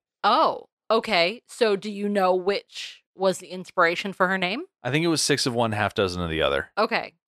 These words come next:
Speaker 1: So the name Enola, it's funny 'cause when we started this, the name Enola didn't really mean anything to me. But the other day, I saw a trailer for a new Netflix show. So Millie Bobby Brown and Henry Cavill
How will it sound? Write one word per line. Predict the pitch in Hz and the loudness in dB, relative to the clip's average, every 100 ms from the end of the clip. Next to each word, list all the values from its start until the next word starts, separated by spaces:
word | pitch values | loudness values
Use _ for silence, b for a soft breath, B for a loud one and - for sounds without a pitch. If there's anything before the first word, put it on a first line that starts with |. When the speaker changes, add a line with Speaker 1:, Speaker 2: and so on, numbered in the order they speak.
| _ - | _ -6
Speaker 1:
So | 311 | -2
the | 269 | 0
name | 269 294 | 0 0
Enola, | 294 247 247 254 202 175 185 _ _ - | 0 0 0 2 0 -2 -8 _ _ -8
it's | 226 | -6
funny | - 403 226 190 | -2 0 0 -6
'cause | 208 | -10
when | 214 247 247 | -4 -4 -2
we | 226 | -2
started | - 247 240 190 | 2 4 4 2
this, | 190 | 0
the | - | -2
name | 208 202 | -6 -4
Enola | 202 208 214 | -2 -2 -2
didn't | 208 190 | -6 -6
really | 185 | -6
mean | 185 214 208 | -2 -2 -2
anything | 180 180 170 | -6 -14 -16
to | 190 | -16
me. | 170 170 _ _ _ | -16 -18 _ _ _
But | 247 320 208 | 0 0 0
the | 240 226 | 2 2
other | 214 208 | 2 2
day, | 269 311 175 196 226 _ - | 0 2 0 -4 -16 _ -10
I | 196 | -2
saw | 220 196 180 - | 2 4 2 -2
a | 196 185 180 | -8 -10 -8
trailer | - 226 269 247 190 180 175 | -4 0 2 4 2 2 -2
for | - 202 | 0 0
a | 190 | 0
new | 185 | -4
Netflix | 180 196 - - - | -6 -8 -8 -12 -12
show. | - 160 - - _ _ _ | -4 -4 -4 -12 _ _ _
So | - 220 190 170 _ _ - | -2 0 0 -4 _ _ -6
Millie | 220 233 302 | 0 0 0
Bobby | 294 302 349 | 0 0 0
Brown | 269 220 208 202 202 | 0 2 2 0 -4
and | - 175 | -14 -20
Henry | 165 196 220 277 | -6 -4 -2 -2
Cavill | 277 247 185 165 160 160 | -2 0 0 0 -6 -8